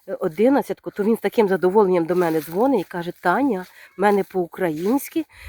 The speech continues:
е, сьогодні десять, в мене по-українськи сьогодні одинадцять». Ну, не дивуйтеся, що по-українськи, тому що з математикою в нього ніколи проблем не було. Певно, ще й з перших класів.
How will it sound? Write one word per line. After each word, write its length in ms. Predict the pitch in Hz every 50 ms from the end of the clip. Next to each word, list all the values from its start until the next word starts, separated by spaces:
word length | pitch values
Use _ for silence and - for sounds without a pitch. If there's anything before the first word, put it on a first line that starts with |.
| - - - - -
е, 480 | 185 185 180 175 175 175 175 175 175
сьогодні 520 | 170 - - 170 156 170 196 247 226 302 302
десять, 520 | 208 175 165 160 160 - 185 165 - -
в 20 | 185
мене 220 | 190 208 247 254
по-українськи 800 | - - 240 208 - 180 170 160 175 202 262 285 - - 269 240
сьогодні 500 | - - 175 160 165 202 233 254 254 233 _ - - - - _ _ -
одинадцять». 800 | 214 220 185 160 208 202 180 160 156 151 - - 139 131 _ _ _ _ - - - - - -
Ну, 280 | 175 185 180 175 175 180
не 100 | 180 185
дивуйтеся, 480 | 185 220 226 247 220 - 156 151 170 156
що 140 | - -
по-українськи, 500 | - - 151 - - 156 156 139 - -
тому 180 | - 175 180 180
що 140 | - - 185
з 20 |
математикою 680 | 180 185 175 - 180 185 202 202 190 - - - 180 170
в 40 | 165
нього 220 | 175 175 180 170
ніколи 340 | 165 156 - - 180 175 165
проблем 400 | - 175 160 143 147 160 156 156
не 80 | 151
було. 300 | 147 147 147 139 127 131 - _ _ - - - - -
Певно, 220 | - 180 165 165 160
ще 140 | - - 160
й 20 |
з 60 | -
перших 400 | - - 160 151 - - 156 156
класів. 640 | - _ - 156 143 123 123 - - 131 117 _ _